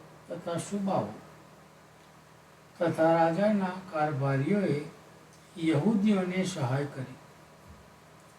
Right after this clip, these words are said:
કેમ કે મોર્દખાઈની તેઓને બીક લાગતી હતી. મોર્દખાઈ રાજાના મહેલમાં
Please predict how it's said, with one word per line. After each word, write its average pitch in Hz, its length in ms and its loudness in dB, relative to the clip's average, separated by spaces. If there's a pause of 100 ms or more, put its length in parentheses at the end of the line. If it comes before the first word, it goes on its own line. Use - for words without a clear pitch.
(640)
કેમ 147 280 0
કે 165 260 0
મોર્દખાઈની 208 920 4 (360)
તેઓને 170 440 0 (140)
બીક 196 300 0
લાગતી 131 460 -8
હતી. - 240 -20 (1900)
મોર્દખાઈ 233 760 2
રાજાના 180 560 4
મહેલમાં 214 640 2